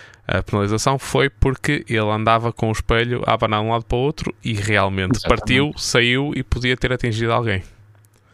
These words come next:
Speaker 2: E, e acho que o espelho até ficou no meio da pista
Speaker 1: Ficou
Speaker 2: até
Speaker 1: no meio
Speaker 2: quase
Speaker 1: da
Speaker 2: ao
Speaker 1: pista
Speaker 2: final
Speaker 1: até
Speaker 2: da
Speaker 1: ao final
Speaker 2: corrida.
Speaker 1: da corrida, que até me tinha impressão, sinceramente, porque eles andavam aos carros a fazer slalom para não bater no, no espelho.
Speaker 2: Sim, eu não,
Speaker 1: Ah,
Speaker 2: pá, e sinceramente acho inexplicável como é que não se fez um, um, um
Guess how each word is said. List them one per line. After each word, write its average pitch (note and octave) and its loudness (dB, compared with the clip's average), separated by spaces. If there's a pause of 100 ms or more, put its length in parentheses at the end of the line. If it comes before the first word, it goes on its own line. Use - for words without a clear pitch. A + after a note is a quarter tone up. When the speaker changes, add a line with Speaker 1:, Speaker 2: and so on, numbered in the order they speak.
(280)
Speaker 2:
E, D3 4
e A2+ 4
acho A2 4
que - -8
o - -8
espelho A#2 0
até B2 2
ficou B2+ 0
no B2 0
meio B2 4
da A#2+ 2
pista - -2
Speaker 1:
Ficou C3 2
Speaker 2:
até G2 0
Speaker 1:
no G#2 -2
meio A2 4
Speaker 2:
quase A#2+ 4
Speaker 1:
da B2+ 0
Speaker 2:
ao - 0
Speaker 1:
pista A#2 4
Speaker 2:
final - 4
Speaker 1:
até - 6
Speaker 2:
da A#2 6
Speaker 1:
ao G#2+ 4
final A2 2
Speaker 2:
corrida. G#2+ 2
Speaker 1:
da - -8
corrida, B2 0
que - -6
até G#2 0
me F#2+ -4
tinha G2+ 0
impressão, F2 -4
sinceramente, F#2+ -4
porque - -8
eles F#2+ -2
andavam F#2 -2
aos F#2 -2
carros G2 0
a F#2 -2
fazer F#2+ -2
slalom G2+ -2
para G2+ 0
não G2 -4
bater G2 -4
no, G#2 -4
no G#2+ -6
espelho. - -6 (1040)
Speaker 2:
Sim, - -16
eu - 0
não, - -
Speaker 1:
Ah, G2 4
Speaker 2:
pá, F2+ 2
e A2+ 0
sinceramente A#2+ 4
acho B2 2
inexplicável A#2 4
como B2 2
é A2+ 6
que - -6
não A#2+ 2
se - -10
fez G#2 2
um, G2 0
um, F#2 -6
um F#2+ -4